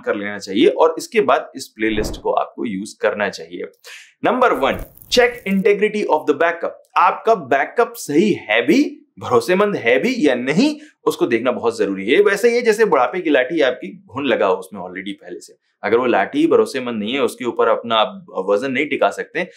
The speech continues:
तो किस काम आएगी वो? इसलिए आपको अपनी website के backup की integrity check करनी चाहिए। इंटीग्रिटी का मतलब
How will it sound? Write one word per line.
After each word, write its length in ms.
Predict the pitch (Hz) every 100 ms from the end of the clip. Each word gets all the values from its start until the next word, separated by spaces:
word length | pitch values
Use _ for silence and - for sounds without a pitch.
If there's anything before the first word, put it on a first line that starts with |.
| _ _
तो 80 | 156
किस 200 | 208 202
काम 240 | 160 123
आएगी 260 | 90 73 -
वो? 100 | -
इसलिए 200 | 135 180
आपको 300 | 208 208 -
अपनी 300 | 185 139 185
website 480 | 156 - - 180 180
के 100 | 208
backup 640 | 147 - 131 - 220 -
की 80 | 196
integrity 540 | 214 160 147 135 147 139
check 220 | 117 101
करनी 180 | 101 104
चाहिए। 200 | 123 175
इंटीग्रिटी 460 | 160 139 135 147 147
का 80 |
मतलब 300 | 127 110 110